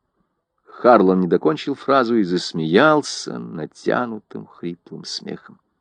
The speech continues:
Не все ли равно? Все это только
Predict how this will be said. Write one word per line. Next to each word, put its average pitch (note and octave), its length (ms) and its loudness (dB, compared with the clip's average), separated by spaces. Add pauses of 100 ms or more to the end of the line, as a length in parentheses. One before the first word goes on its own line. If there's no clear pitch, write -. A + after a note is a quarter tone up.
(320)
Не E2+ 180 -8
все - 400 -4
ли F2+ 200 -2
равно? F2 680 0 (1400)
Все - 320 2
это D#3+ 300 2
только C#3 720 0